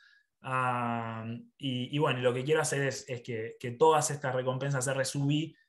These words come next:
eh, junten más de, de cierto valor, ¿no? Esta es mi manera de, de codificar los, los requerimientos, ¿ok?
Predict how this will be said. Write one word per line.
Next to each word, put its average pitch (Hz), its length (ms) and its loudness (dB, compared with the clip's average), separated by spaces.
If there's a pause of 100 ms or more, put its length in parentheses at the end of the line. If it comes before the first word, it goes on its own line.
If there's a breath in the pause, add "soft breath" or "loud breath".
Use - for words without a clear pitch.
(120)
eh, 120 200 2
junten 151 480 0
más 135 220 0
de, 117 260 2
de 120 140 -6
cierto 117 400 -2
valor, 98 340 -10
¿no? 135 120 -8
Esta 147 140 -2
es 143 60 2
mi 139 80 4
manera 139 420 2
de, 120 300 4
de 113 420 -2
codificar 123 920 2
los, 117 360 -2
los 120 160 0
requerimientos, 110 880 -6
¿ok? 143 120 2